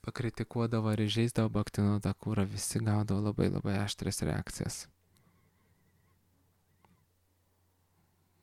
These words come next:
Na. Taip pat dar buvo viena istorija apie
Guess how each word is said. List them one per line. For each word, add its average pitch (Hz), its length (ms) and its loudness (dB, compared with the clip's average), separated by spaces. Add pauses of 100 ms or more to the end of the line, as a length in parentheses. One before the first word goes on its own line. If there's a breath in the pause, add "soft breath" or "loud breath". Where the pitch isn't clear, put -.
(100)
Na. 113 400 -2 (4000 loud breath)
Taip - 160 -4
pat 110 160 8
dar 107 200 8
buvo 101 320 6
viena 101 380 2 (220)
istorija 110 680 4 (120)
apie 98 340 2